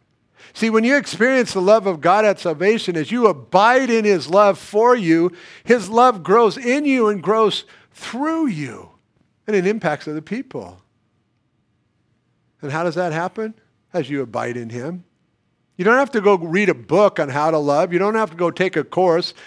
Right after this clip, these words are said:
You know, you don't have to go someplace where they go, "Hey, we're gonna give you twenty ways on how to love the brother you don't like that much." No. Abide in him. If you wanna love one another more,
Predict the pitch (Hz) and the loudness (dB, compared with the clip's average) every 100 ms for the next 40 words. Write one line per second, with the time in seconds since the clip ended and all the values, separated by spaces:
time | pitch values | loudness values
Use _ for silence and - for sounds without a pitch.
0 | - - 175 156 185 185 - - 202 233 | -20 -4 0 2 2 -2 -8 0 4 4
1 | 220 185 151 185 208 - 190 160 175 180 | 2 0 2 4 2 2 -2 2 2 2
2 | 180 170 160 170 220 240 269 262 254 208 | 0 -2 0 2 4 4 4 0 0 0
3 | 180 214 240 233 214 214 208 175 165 165 | 0 2 2 2 2 4 4 2 0 2
4 | 190 180 175 180 160 156 120 113 107 170 | 2 2 2 2 0 -4 -4 -10 0 0
5 | 175 160 139 139 147 131 131 135 127 104 | 0 -2 -2 -2 -4 -4 -6 -6 -10 -12
6 | 101 95 _ - _ _ _ _ _ 277 | -14 -20 _ -20 _ _ _ _ _ -4
7 | 247 107 - _ _ _ _ _ _ _ | -4 -6 -16 _ _ _ _ _ _ _
8 | 170 147 226 233 233 226 277 262 131 - | -10 -4 -2 0 -2 -4 -4 -6 -8 -16
9 | _ _ _ _ _ _ _ _ _ - | _ _ _ _ _ _ _ _ _ -20
10 | - 190 - 262 302 294 180 185 214 202 | -8 -6 -2 2 4 4 6 6 6 4
11 | 220 214 202 208 220 208 202 220 254 254 | 4 4 4 4 2 2 2 2 2 -2